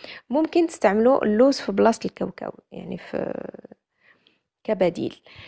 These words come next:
هنا كيف ما كتشوفوا معايا راه هذا الفخاز كي شفتوا كي ولا، يعني ولا معلك مزيان، كينشف مزيان. هنا غنزيد ليه ثلاثة ديال المعالق ديال جوز الهند اللي هو الكوك.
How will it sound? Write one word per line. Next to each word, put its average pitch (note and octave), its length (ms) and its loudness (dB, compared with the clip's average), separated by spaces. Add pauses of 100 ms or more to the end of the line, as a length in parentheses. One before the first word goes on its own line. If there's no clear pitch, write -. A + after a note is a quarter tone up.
(120)
هنا B3 200 0
كيف C4+ 240 -4
ما G#3+ 80 2
كتشوفوا G3 400 -2
معايا G3 320 2
راه C#4 80 6
هذا G3+ 280 0
الفخاز A#3+ 800 2 (100)
كي - 80 -8
شفتوا - 380 -10
كي - 180 -6
ولا، F3 460 2
يعني G3 260 2
ولا F3+ 260 0
معلك G#3+ 680 0
مزيان، F#3+ 420 0
كينشف G#3+ 520 -4
مزيان. F#3+ 760 0 (720)
هنا A#3+ 100 2
غنزيد G#3 380 2
ليه G3 120 4
ثلاثة G#3 300 2
ديال F#3 200 2
المعالق F3+ 580 0
ديال E3+ 840 -4 (840)
جوز G3 300 2
الهند F#3 480 -2 (400)
اللي G#3 100 -4
هو F3+ 420 0 (180)
الكوك. - 520 -2